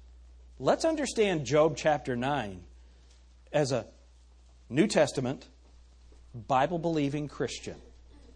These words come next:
Let's read it. Job chapter nine. Let's look at verse thirty. "If I wash myself with snow water," if I'm washed in the blood of Jesus,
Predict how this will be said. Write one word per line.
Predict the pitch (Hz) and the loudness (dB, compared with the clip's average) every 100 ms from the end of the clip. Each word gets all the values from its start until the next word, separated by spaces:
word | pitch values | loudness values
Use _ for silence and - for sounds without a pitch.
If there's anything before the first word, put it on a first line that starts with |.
| - - - | -20 -20 -6
Let's | 127 120 | -6 -4
read | 127 113 | -4 -4
it. | 90 - - | -8 -14 -6
Job | 123 127 131 | 2 4 4
chapter | 139 131 147 | 2 2 0
nine. | 127 110 110 - - - - - - - - - - - - _ - - - - _ - - - - - - - - - - - - - - - - - - - - - - - - - | -2 -4 -6 -12 -20 -20 -20 -20 -20 -20 -20 -20 -20 -20 -20 _ -20 -20 -20 -20 _ -20 -20 -20 -20 -20 -20 -20 -20 -20 -20 -20 -20 -20 -20 -20 -20 -20 -20 -20 -20 -20 -20 -20 -16 -6
Let's | 131 | -2
look | 135 123 | 0 0
at | |
verse | 107 110 - | 0 -4 0
thirty. | 131 123 110 - - - - - - - - - - - - - - - - - - _ _ - - - - - - - | 0 0 -4 -10 -20 -20 -20 -20 -20 -20 -20 -20 -20 -20 -20 -20 -20 -20 -20 -20 -20 _ _ -20 -20 -20 -20 -20 -20 -4
"If | 165 | 8
I | 160 | 10
wash | 156 180 202 | 12 12 12
myself | 196 180 196 190 170 | 10 8 10 10 8
with | 160 | 2
snow | - 175 175 | 6 8 10
water," | 139 104 90 - - _ _ - _ _ _ - - - - - - - - - - - - - - - - - - | 8 4 0 -10 -20 _ _ -20 _ _ _ -20 -20 -20 -20 -20 -20 -20 -20 -20 -20 -20 -20 -20 -20 -20 -20 -20 -20
if | - - | -8 -2
I'm | 131 | 0
washed | 127 127 - | 2 2 0
in | 123 | -6
the | 107 | -4
blood | 113 107 | -2 -4
of | 87 | -4
Jesus, | 95 104 85 - - | -8 -8 -10 -16 -20